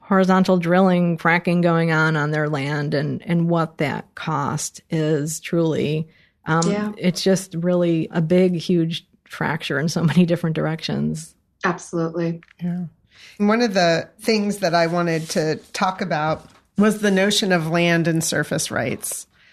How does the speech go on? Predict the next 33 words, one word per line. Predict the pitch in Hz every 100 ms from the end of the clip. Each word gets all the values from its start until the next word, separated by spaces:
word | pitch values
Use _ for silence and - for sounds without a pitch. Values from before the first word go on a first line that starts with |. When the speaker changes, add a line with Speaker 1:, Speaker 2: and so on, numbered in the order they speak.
| _
Speaker 3:
since | - 180 165
we're | 175
talking | 165 156 156 156
about | 147 151 - -
fracturing. | - 156 - 156 147 147 160 220 - - - - -
<laughs> | - - - -
I'm | 202
just | 208 208
gonna | 190 180
read | 196 185
a | 165
little | 160 156 151
quote | - 196 160 - -
here | - 165 147
from | -
the | 160
book. | 151 165 - - - _ - _ -
"In | 202 208
North | 247 311
Dakota, | - 247 233 220 165 156 170 -
people | 233 226 233
can | - 185
sever | - 185 175 202
the | 185
surface | 175 196 190 190 -
rights | 160 151 - - -
from | 185 170
the | 170
mineral | 180 185 165 151
rights | 151 147 147
on | 160
their | 160 160
property, | 165 160 160 151 147 147